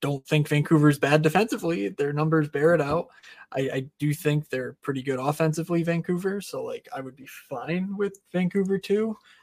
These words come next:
But, like, you know, we've talked about seven spots that are like, "Okay, well, this is gonna be really owned." And so at some point, it's like, yeah, you're probably just getting contrarian for the sake of being contrarian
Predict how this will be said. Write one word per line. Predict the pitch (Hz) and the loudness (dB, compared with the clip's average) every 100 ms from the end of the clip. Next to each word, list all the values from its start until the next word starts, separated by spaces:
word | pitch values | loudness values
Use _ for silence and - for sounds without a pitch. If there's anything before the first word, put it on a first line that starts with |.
| _ - | _ 2
But, | 156 | 4
like, | 147 135 123 _ _ - _ - | 4 2 0 _ _ -20 _ -2
you | 156 | -2
know, | 127 | 0
we've | 151 - | -2 6
talked | 160 151 | 6 6
about | 147 143 131 - | 4 2 0 -4
seven | - 160 139 131 | 0 2 2 -4
spots | - 131 113 - - | -6 -6 -6 -8 -10
that | 127 | -8
are | 127 | -6
like, | 127 131 | -6 2
"Okay, | 156 156 131 | 2 2 -6
well, | 123 120 | -8 -4
this | 147 156 | -2 -2
is | - 135 | -2 -10
gonna | 123 | -12
be | 123 117 | -14 -20
really | 127 123 123 | -16 -16 -16
owned." | 117 - - | -18 -16 -4
And | 147 | -2
so | - 180 | 2 4
at | 175 | 4
some | - 190 165 | 4 4 4
point, | 160 147 | 4 2
it's | 139 - | 0 -6
like, | 131 131 | -6 -2
yeah, | 151 123 | -2 -2
you're | 123 | -8
probably | - 147 143 135 127 | 0 4 4 2 -6
just | 127 135 | -10 -10
getting | 135 123 | -10 -10
contrarian | 131 131 127 127 123 131 131 | -14 -18 -8 -4 -4 -6 -10
for | 127 | -14
the | 127 | -12
sake | - 123 | -12 -14
of | - | -14
being | 131 131 | -16 -16
contrarian | 143 143 151 175 208 | -8 4 6 6 2